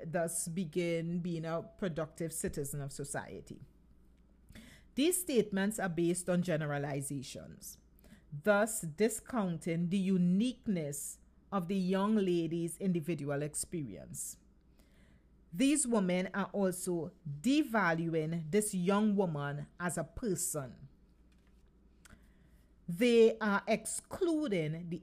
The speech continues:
impact of trauma on the brain that changes its chemistry, structure, and functioning. Another thing they are doing is overlooking that this young girl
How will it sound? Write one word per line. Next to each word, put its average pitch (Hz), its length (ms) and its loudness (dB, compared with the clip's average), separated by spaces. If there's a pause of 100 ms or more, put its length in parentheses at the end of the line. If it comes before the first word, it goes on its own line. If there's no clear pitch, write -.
impact 254 520 2
of 254 120 -2
trauma 175 440 -2
on 190 140 0
the 175 60 0
brain 165 600 -2 (200)
that 180 240 -2
changes 262 1080 0
its 190 200 -4
chemistry, 240 920 -4
structure, - 680 -6
and 160 180 -4
functioning. 143 640 -8 (1000)
Another 226 380 4
thing 262 280 2
they 240 60 2
are 226 100 4
doing 190 460 0
is 185 320 0
overlooking 185 1040 2 (220)
that 156 280 -4
this 254 240 2
young 214 440 0
girl 180 460 0